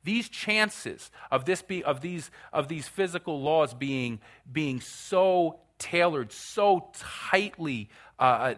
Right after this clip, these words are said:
designed, the chances of this happening by accident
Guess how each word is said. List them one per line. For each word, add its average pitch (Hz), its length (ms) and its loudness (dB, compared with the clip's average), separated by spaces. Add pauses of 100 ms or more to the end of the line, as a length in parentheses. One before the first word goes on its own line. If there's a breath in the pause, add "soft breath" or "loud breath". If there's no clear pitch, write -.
designed, 123 760 0 (300)
the 143 120 -8
chances 196 460 -6
of 135 120 -8
this 160 160 -8
happening 151 460 2
by 117 140 6
accident 123 500 2